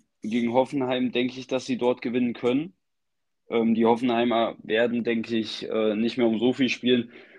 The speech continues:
Und die Stuttgarter gefallen mir, seit, äh, Hoeneß dort übernommen haben, generell sehr, sehr gut.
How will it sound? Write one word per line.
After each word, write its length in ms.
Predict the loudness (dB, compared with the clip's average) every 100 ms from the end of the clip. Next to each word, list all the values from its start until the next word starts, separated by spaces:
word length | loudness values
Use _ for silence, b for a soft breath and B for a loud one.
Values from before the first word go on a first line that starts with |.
| B
Und 120 | 2
die 100 | 4
Stuttgarter 520 | 4 2 4 4 4
gefallen 460 | 2 2 4 4 6
mir, 180 | 4 2
seit, 540 | 2 2 2 0 -8
äh, 300 | 0 2 2 0 _ _ _ _ 0
Hoeneß 340 | 4 4 2 -2
dort 200 | -4 -2
übernommen 440 | -2 0 0 -2
haben, 180 | -2 0
generell 380 | 0 2 2 2
sehr, 180 | 0
sehr 140 | 2 0
gut. 340 | -2 -6 -8